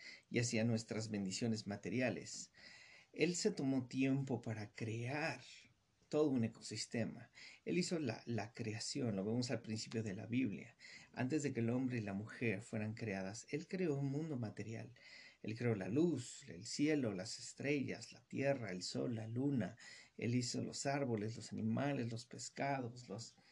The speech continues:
perdón, los peces, los arbolitos. Él creó todo un ecosistema perfecto que era un jardín,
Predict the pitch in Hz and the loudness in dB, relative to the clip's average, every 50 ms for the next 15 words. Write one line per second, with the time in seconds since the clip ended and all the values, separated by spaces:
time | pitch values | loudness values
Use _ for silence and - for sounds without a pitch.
0 | - - - - _ _ - - 123 117 123 117 110 117 120 120 - - 143 147 | -20 -20 -20 -20 _ _ -4 -2 2 2 2 2 2 0 -4 -6 0 2 4 4
1 | 151 131 120 - 120 113 - - 113 - - 113 110 110 113 139 156 170 170 - | 4 2 0 -2 -4 -6 -4 -6 -6 -4 -4 -4 0 2 4 4 4 4 2 -2
2 | - - - - - - - - - - - - - - - - - _ _ _ | -4 -6 -6 -10 -14 -16 -20 -20 -20 -20 -20 -20 -20 -20 -20 -20 -20 _ _ _
3 | - 170 185 185 - 196 202 196 190 190 190 208 - - _ _ _ - 185 220 | 4 4 4 4 4 2 4 4 4 4 2 0 -2 -8 _ _ _ 2 4 6
4 | 233 226 202 175 - 135 123 - 143 139 - 170 165 170 170 170 - 120 113 117 | 6 6 4 4 0 -2 0 0 0 2 2 2 2 2 0 0 0 -2 -2 -2
5 | - - - 160 - - _ - 113 113 - 127 123 123 123 127 131 123 - - | -6 -4 -4 -4 -6 -6 _ -6 -6 -6 -2 -2 0 2 2 0 0 -2 -4 -8
6 | - 127 123 123 117 117 123 - - - 120 - | -8 -8 -6 -6 -4 -4 -4 -6 -6 -8 -12 -16